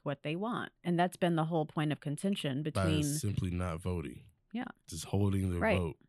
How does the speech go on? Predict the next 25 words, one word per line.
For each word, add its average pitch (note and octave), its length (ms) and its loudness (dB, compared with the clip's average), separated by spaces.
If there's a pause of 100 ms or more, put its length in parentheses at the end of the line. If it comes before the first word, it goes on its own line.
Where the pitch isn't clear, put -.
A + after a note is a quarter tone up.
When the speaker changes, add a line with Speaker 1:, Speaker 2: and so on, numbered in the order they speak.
(180)
Speaker 2:
until F#2 240 -4
they D#2+ 160 -2
get D#2+ 100 -2
Speaker 1:
Like, F#2 120 2
Speaker 2:
what E2+ 100 -2
Speaker 1:
"We - 80 4
Speaker 2:
they F#3+ 60 4
Speaker 1:
will G#3 140 2
Speaker 2:
want. A3+ 100 -2
Speaker 1:
hold E3+ 260 4
the F#3+ 80 2
line C#3 480 -2
until E3+ 320 -4
you E3+ 180 -2
Speaker 2:
Hmm. E3+ 40 -6
Speaker 1:
give D3+ 180 -6
us - 220 -6
what A2 240 -4 (360)
we G3+ 120 0
want." C4 340 -2 (140)
Speaker 2:
Hmm. A2 80 -4 (320)
Speaker 1:
Which D4+ 160 2
is, C4+ 200 4 (160)
I C#4 200 6
think, D3+ 440 0